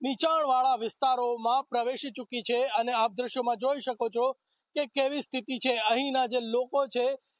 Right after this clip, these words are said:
એમને ભારે હાલાકીનો સામનો કરવો પડ્યો છે. મોડી રાત સુધી આ દેસરા વિસ્તારના જે, અ, કુંભારવાડ છે, દરગાહ રોડ વિસ્તાર છે,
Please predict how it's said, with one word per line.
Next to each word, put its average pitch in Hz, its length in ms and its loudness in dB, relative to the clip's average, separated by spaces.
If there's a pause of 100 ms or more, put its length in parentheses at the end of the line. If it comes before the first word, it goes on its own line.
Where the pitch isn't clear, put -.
એમને 269 360 0
ભારે 233 400 2
હાલાકીનો 254 680 0
સામનો 247 480 0
કરવો 262 280 0
પડ્યો 247 320 -2
છે. 254 200 -2
મોડી 254 440 -2
રાત 240 260 0
સુધી 247 460 -4 (400)
આ 247 220 4
દેસરા 262 540 0
વિસ્તારના 254 800 2
જે, 247 180 -2
અ, 233 340 -6 (260)
કુંભારવાડ 254 640 2
છે, 247 220 -2 (480)
દરગાહ 240 440 0
રોડ 277 200 0
વિસ્તાર 254 480 0
છે, 254 180 -2